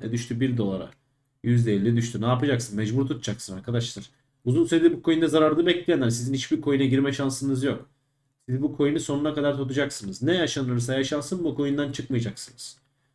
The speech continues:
Coin bir buçuk doları bir daha görür mü? Görebilir. Ama görmeme ihtimali maalesef daha yüksek. Gerçekleri konuşmamız lazım. Yine de ben bu coin'i aldırır mıyım V I P'de? Ya bakarım ki. Şurayı uzun zamandır kırmak istiyor.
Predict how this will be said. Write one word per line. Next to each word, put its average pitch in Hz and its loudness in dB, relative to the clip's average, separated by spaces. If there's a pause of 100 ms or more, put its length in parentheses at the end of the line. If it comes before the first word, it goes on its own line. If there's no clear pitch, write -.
(220)
Coin 143 4
bir 165 6
buçuk - -12
doları 156 0
bir 165 -6
daha 156 6
görür 151 2
mü? 185 2
Görebilir. 151 2 (220)
Ama 151 2
görmeme 165 6
ihtimali 151 0
maalesef 170 2
daha 170 6
yüksek. 143 2
Gerçekleri 120 2
konuşmamız 110 -2
lazım. 101 -2 (500)
Yine 185 6
de 170 6
ben 170 2
bu 165 -2
coin'i 160 4
aldırır 160 4
mıyım 127 2
V 110 0
I 98 -2
P'de? 123 -6 (140)
Ya 143 -2
bakarım 123 0
ki. - -10 (960)
Şurayı 110 -2
uzun 113 0
zamandır 101 -4
kırmak 101 -4
istiyor. - -10